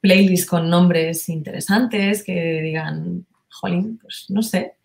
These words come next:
de repente en mitad de la pandemia echamos muchísimo de menos esos besos,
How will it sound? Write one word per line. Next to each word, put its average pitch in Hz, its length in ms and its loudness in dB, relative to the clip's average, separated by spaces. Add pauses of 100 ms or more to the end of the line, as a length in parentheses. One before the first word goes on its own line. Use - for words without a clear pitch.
(360)
de 180 60 0
repente 190 580 6
en 196 320 4
mitad 185 220 0
de 190 60 2
la 190 100 2
pandemia 190 680 2
echamos 185 400 0
muchísimo 196 400 2
de 175 120 2
menos 196 420 2 (600)
esos 175 360 0
besos, 180 640 0